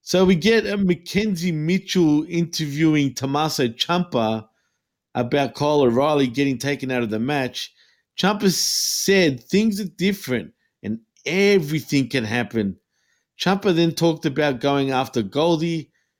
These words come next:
He said he spent nine hundred and eight days waiting since he lost the title, and tonight he gets his redemption. So then we get Diamond Mine making their entrance.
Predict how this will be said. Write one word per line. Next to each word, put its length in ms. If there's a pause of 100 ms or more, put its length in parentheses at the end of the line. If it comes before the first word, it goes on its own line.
(120)
He 100
said 240
he 80
spent 320
nine 240
hundred 380
and 180
eight 260
days 320
waiting 560 (340)
since 280
he 100
lost 300
the 100
title, 460
and 160
tonight 460 (920)
he 120
gets 320
his 180
redemption. 840 (960)
So 200
then 160
we 100
get 380
Diamond 420
Mine 400
making 360
their 200
entrance. 640